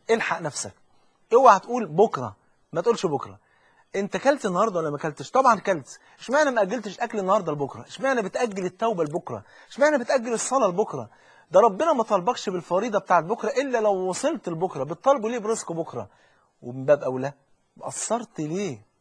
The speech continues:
في فريضه النهارده لما ربنا اداك رزق النهارده؟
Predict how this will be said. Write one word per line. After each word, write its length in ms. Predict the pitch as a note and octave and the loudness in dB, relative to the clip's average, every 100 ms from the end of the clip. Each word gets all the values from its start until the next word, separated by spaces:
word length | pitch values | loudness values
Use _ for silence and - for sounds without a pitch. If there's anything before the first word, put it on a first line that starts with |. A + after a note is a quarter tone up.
| _ _ _ _ | _ _ _ _
في 120 | - | -18
فريضه 420 | - D3 F#3 E3+ D3 | -6 -4 -4 -6 -6
النهارده 480 | C#3 D#3 D#3+ D#3 E3+ _ _ - | -2 -2 -2 -4 -8 _ _ -8
لما 240 | B2+ C3 | -4 0
ربنا 320 | C3 A#2 F3 | -2 -2 -4
اداك 340 | B2+ A#2+ - - | -4 -4 -8 -6
رزق 340 | D3+ G#3 - | -6 -6 -8
النهارده؟ 460 | A#2+ G#2+ A2 F#2+ | -8 -6 -8 -12